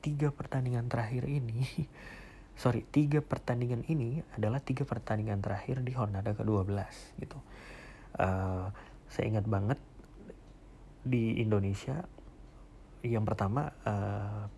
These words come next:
pertandingan berakhir kosong kosong itu, yang pertama adalah Villarreal melawan L C. Itu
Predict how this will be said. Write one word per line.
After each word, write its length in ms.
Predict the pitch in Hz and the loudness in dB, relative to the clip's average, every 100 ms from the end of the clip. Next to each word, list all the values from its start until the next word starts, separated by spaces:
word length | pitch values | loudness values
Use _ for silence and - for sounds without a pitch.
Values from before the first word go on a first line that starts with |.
| - | -6
pertandingan 420 | 92 95 101 95 101 | -2 0 2 2 2
berakhir 320 | 95 95 104 | 0 0 -2
kosong 240 | 101 95 | 0 0
kosong 260 | 95 95 95 | 0 0 -2
itu, 240 | 104 - 143 | -2 0 0
yang 160 | 123 | 0
pertama 480 | 110 - 92 85 131 | -2 -2 -2 0 0
adalah 240 | 104 107 113 | 0 0 0
Villarreal 640 | 107 104 95 - 110 135 | 2 2 2 0 0 2
melawan 320 | 123 104 113 | 2 0 0
L 240 | 113 92 95 | 0 -2 -2
C. 180 | - - - - - - - - - | -6 -6 -12 -18 -18 -18 -18 -18 -2
Itu 100 | 120 | 0